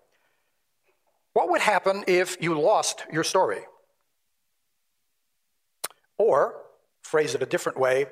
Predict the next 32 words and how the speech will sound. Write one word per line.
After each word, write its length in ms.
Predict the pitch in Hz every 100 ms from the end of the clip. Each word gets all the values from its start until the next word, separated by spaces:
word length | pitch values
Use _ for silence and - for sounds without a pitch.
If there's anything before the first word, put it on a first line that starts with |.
| - _ _ 180
if 160 | 165
it 100 | 160
doesn't 300 | 196 220 220
work 220 | 170 185
anymore, 460 | 139 113 104 90 - _ _ _ _ _ _ _ _ _ _ _
which 180 | 160 165
is 160 | 180 147
what 120 | 160
I 100 | 156
suggest 500 | - 139 147 143 -
is 80 | 135
happening 380 | 147 147 131 131
to 80 |
the 100 | 123
church. 380 | 117 131 - - _ _ _ _ _ _ _ _ _ _ _ _ -
The 140 | 135
story 460 | - 180 170 156 151
isn't 240 | 160 - 139
working 320 | 165 - - -
anymore. 420 | 120 107 101 - _ _ _ _ _ _ - 190 _ _ _ _ -
What 180 | 247
are 80 | 247
some 200 | 240 220
other 220 | 233 180
grand 440 | 143 143 156 151 139
mythologies 720 | 143 147 139 139 131 139 131
or 100 | 131
stories 440 | - 139 131 135
that 140 | 131 127
we 80 |
live 200 | 160 233
by? 280 | - 110 90